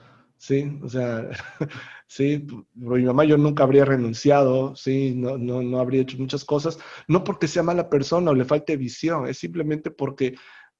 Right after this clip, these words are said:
eh, el, el, su labor es protegerme, la labor de la familia es darte seguridad,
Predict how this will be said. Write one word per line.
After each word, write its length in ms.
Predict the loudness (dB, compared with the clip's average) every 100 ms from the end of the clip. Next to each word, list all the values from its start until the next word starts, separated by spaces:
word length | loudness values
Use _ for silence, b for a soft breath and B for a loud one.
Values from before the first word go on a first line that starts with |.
| _ -4
eh, 180 | -4 0 2
el, 140 | 4
el, 400 | 4 2 -2 -4
su 200 | 2 6
labor 680 | 6 6 4 2 0 -4 -12 _ _
es 140 | -8 -4
protegerme, 840 | -4 -2 -2 0 0 0 -6 -8
la 120 | -6 -2
labor 340 | 0 0 0
de 80 | -4
la 120 | -6
familia 680 | -6 -6 -4 -2 0 -2 -4
es 180 | -4 -2
darte 460 | 0 -2 -2 -4 -4 B B B
seguridad, 760 | 0 2 2 0 0 0 -2